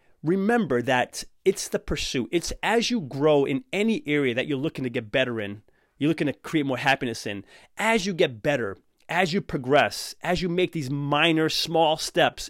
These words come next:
every day, every day, every day, that's got, that, guys, is where the true happiness lies, is making that progress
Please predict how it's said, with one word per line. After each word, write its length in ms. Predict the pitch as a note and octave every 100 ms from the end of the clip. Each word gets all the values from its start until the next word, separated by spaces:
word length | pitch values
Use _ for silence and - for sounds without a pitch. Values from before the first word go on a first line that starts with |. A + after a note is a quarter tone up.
| _
every 380 | E3 D3 D3+ C#3+
day, 360 | C3 C#3 B2+ -
every 300 | D3 C3+ C#3
day, 180 | C#3
every 220 | B2+ C3 B2+
day, 220 | C3+ A2+ - - -
that's 440 | - B2+ G3+ G#3 -
got, 280 | C#3 A2 D3
that, 260 | F3 B3
guys, 320 | C#3+ A#2 B2
is 140 | C#3+ B2+
where 140 | C#3
the 120 | C3 B2+
true 300 | - - F3+
happiness 580 | C#3+ D3 C#3+ C3+ B2 -
lies, 480 | C3 B2 G#2 G2+ - - - -
is 160 | E3 D3
making 580 | D#3 E3 G3 - D3+ C#3+
that 220 | C3+ -
progress 720 | - - D3+ D3+ A#2+ G#2+ -